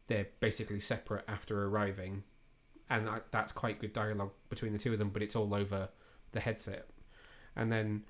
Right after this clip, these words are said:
again, a lot of the pirate sequence is Sully flying the helicopter and Nathan Drake on the boat, so they were almost better when they were working separated from each other, but just talking over comms than when they were maybe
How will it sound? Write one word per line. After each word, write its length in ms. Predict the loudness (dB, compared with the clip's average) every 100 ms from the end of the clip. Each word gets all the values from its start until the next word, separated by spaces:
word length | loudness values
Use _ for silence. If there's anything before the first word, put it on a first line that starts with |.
| -16 -8
again, 540 | -2 2 2 2 -2 -2
a 60 |
lot 180 | 0 0
of 80 | -2
the 80 | -4
pirate 380 | 0 2 2 0
sequence 540 | -4 -2 -2 -2 -2
is 260 | -2 -2 -8
Sully 380 | -6 -2 0 0
flying 360 | 0 0 2 2
the 80 | 2
helicopter 760 | 0 0 -2 -4 -4 -4 -4 -8 -20 -14
and 420 | -2 0 2 2 2
Nathan 340 | 0 2 0
Drake 260 | 2 2 2
on 100 | 0
the 60 |
boat, 400 | 2 4 4 0
so 300 | -6 0 0 -2 -8 -20 -20 -20 -20 -20 -20 -12 4
they 120 | 8
were 100 | 8
almost 480 | 10 8 6 4 4
better 260 | 4 6
when 140 | 6 6
they 120 | 4
were 100 | 2
working 560 | 4 2 2 2 0 -2 -14 -20 -20 -16
separated 640 | 0 2 6 6 6 2 0
from 160 | 0
each 160 | 0 0
other, 180 | 0 0
but 160 | -2
just 400 | -2 -4 -4 -8
talking 340 | 0 0 2 0
over 160 | 0
comms 380 | 0 2 0 0
than 140 | 0
when 120 | 0 2
they 60 |
were 140 | 2 2
maybe 420 | 0 0 -2 -4